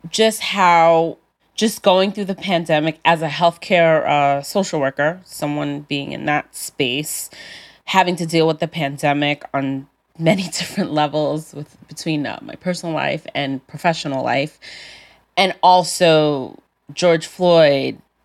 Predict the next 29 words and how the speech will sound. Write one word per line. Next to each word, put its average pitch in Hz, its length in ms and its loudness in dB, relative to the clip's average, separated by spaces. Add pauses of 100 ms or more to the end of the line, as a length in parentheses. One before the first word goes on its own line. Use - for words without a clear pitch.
(120)
Breonna 160 440 2
Taylor, 160 840 4 (760)
and 170 200 0
many 196 260 2
others 165 480 4
that 160 160 2
we've 160 220 -6
lost. 151 840 2 (240)
It, 107 180 -10 (880)
I 190 120 4
started 190 340 4
having 185 400 2
these 160 180 -4
conversations 151 1400 -2
with 156 280 -2 (160)
other 156 500 4
professionals 156 720 -2
in 147 160 -4
the 143 60 -6
field, 151 680 0 (720)
and 196 280 4
we're 196 100 2
just 202 300 -4
realizing 185 1000 4
how 185 300 -2
much 180 320 -2
there's 165 300 0
a 160 60 0
need 170 600 0